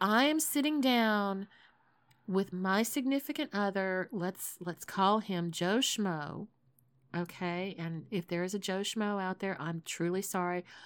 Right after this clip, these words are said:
I'm dragging your ass into this now. So I would go to Joe and say, "Hey, sweetheart, I just listened to this podcast and it made me think, and maybe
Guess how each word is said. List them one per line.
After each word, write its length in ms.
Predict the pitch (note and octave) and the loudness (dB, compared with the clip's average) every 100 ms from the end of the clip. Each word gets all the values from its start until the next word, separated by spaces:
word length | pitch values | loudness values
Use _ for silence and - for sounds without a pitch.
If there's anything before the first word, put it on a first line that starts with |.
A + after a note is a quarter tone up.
| - - | -8 2
I'm 260 | F#3+ G3+ | 6 6
dragging 480 | D#3+ F3+ F3 F#3+ G#3+ | 4 0 2 2 0
your 160 | G#3 G#3+ | 0 0
ass 340 | G#3 G#3 G#3+ | 2 0 -2
into 220 | F#3+ F#3 | -2 -2
this 300 | F3 D#3+ D3+ | -2 -6 -6
now. 320 | D#3+ C#3+ C#3 F#3 - - - - - - | -8 -10 -12 -14 -20 -20 -20 -20 -20 -18
So 400 | - B3+ G#3 F#3 - - - _ _ A3 | -2 4 6 4 -2 -16 -20 _ _ 8
I 260 | B3+ D#4+ | 10 10
would 220 | G4+ G#4 | 6 2
go 260 | - B3+ B3+ | 4 6 6
to 160 | C4 C#4 | 4 0
Joe 640 | G3+ F#3 E3 D3 D3+ F3+ - _ _ - | 2 2 0 -2 -4 -6 -10 _ _ -2
and 160 | A#3 A3+ | 0 0
say, 220 | - A3 | 0 0
"Hey, 720 | - - F4 D#4+ G#3+ - G#3 _ _ _ _ _ _ - | 0 4 6 6 4 0 -8 _ _ _ _ _ _ -8
sweetheart, 960 | - C#4+ D4+ E4 C4 A3+ F3+ D#3 - - _ _ | -4 2 4 4 4 4 2 0 -8 -16 _ _
I 240 | A#3 D#4 G4 | 0 2 2
just 260 | D#4 - | 0 0
listened 320 | B3+ B3+ C4+ C4+ | 0 0 -2 -2
to 100 | A3+ | 0
this 260 | G#3 B3+ | 2 0
podcast 1160 | - - E4+ F4+ F4+ - G#3+ F3+ F3 F#3+ A3+ - - - - - | -4 0 4 4 2 -2 -2 0 -2 -4 -6 -10 -16 -20 -20 -2
and 160 | G#3+ A#3 | 2 2
it 120 | G#3 | 2
made 280 | G3+ G#3 G#3+ | 0 0 0
me 160 | A#3 C4+ | 0 -2
think, 680 | - G#4+ F#4+ G#3 G3+ - - _ - - | -2 0 2 2 -4 -12 -20 _ -20 -6
and 360 | A3 G#3+ G#3 G#3+ | 0 0 2 2
maybe 800 | C#4 F#4 G4+ D4+ A3 G3+ G#3 | 4 4 4 4 2 2 -2